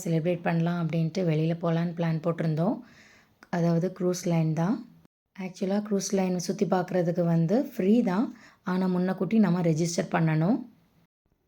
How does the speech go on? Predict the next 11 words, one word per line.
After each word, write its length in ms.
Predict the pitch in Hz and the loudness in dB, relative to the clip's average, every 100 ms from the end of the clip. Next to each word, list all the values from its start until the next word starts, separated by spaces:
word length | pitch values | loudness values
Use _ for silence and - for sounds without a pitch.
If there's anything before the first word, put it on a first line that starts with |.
| _ | _
என் 80 | 185 | -6
ஹஸ்பண்டோட 580 | 175 170 - 202 202 202 - | -4 -4 0 2 2 0 -2
ஃப்ரெண்டு 300 | 190 185 196 | -2 0 0
தான் 180 | 190 202 | 0 0
ரெஜிஸ்டர் 480 | 175 165 165 170 170 | 0 0 -2 -4 -2
பண்ணியிருந்தாங்க. 920 | 175 165 160 160 156 156 175 269 - _ _ _ _ _ _ _ - | 0 2 0 0 0 0 0 -2 -8 _ _ _ _ _ _ _ -8
ஹஸ்பண்ட் 400 | 196 - 226 220 | -6 0 2 4
பேர் 280 | 208 185 | 4 2
மட்டும் 260 | 185 175 190 | 0 0 0
ரெஜிஸ்டர் 400 | 180 160 170 180 | 2 0 -2 0
ஆயிருக்கு. 600 | 175 170 165 170 214 - | 0 2 0 0 0 -2